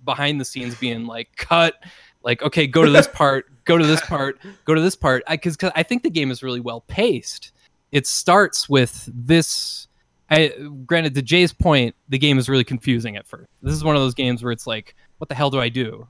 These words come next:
Speaker 1: Like, that's where you go on Google and be like, "What the hell do I do on ActRaiser?"
Speaker 2: See,
Speaker 1: And
Speaker 2: I
Speaker 1: you
Speaker 2: didn't
Speaker 1: search
Speaker 2: think it
Speaker 1: and
Speaker 2: was very,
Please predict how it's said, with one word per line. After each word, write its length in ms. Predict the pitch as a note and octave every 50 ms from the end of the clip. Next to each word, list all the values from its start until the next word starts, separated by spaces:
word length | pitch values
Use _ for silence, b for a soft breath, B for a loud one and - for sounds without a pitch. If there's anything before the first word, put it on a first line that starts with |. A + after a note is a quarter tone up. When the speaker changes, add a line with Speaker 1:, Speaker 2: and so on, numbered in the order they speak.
| _ _
Speaker 1:
Like, 300 | A2+ A2 A2 - _ _ _ _ _ _
that's 180 | - C3+ - -
where 60 | C#3+ C3
you 80 | B2+
go 400 | A#2 B2+ B2+ B2+ B2 B2 B2 B2 B2
on 160 | - B2 B2 A#2+
Google 380 | A#2+ B2+ B2+ B2 B2+ B2 A#2
and 120 | A#2 A2+ A2
be 140 | A#2+ B2
like, 220 | A2+ A#2 A2+ A2+ - -
"What 160 | B2+ A#2 _
the 140 | - B2+ A#2
hell 180 | A#2 C3 A#2+
do 160 | A#2 A#2+ A#2
I 80 | A#2 A2+
do 220 | A2 A#2 A#2+ A#2
on 160 | A#2 A2+ A2+ A2
ActRaiser?" 760 | A2+ A2+ - - A2 A2+ A2 G#2+ G#2+ A2 G#2+ G#2+ G#2+ G#2+ G#2+
Speaker 2:
See, 100 | - G3+
Speaker 1:
And 80 | F#3+ A#3+
Speaker 2:
I 20 |
Speaker 1:
you 80 | D#4+ F4
Speaker 2:
didn't 140 | F4+ E4+ D4
Speaker 1:
search 200 | - - A#2+ A#2+
Speaker 2:
think 140 | A3+ C4 C4+
it 40 | B3+
Speaker 1:
and 60 | A3
Speaker 2:
was 140 | G#3+ G#3+ G3
very, 400 | F3+ G3 G3+ G#3 G#3+ A3 G#3+ G#3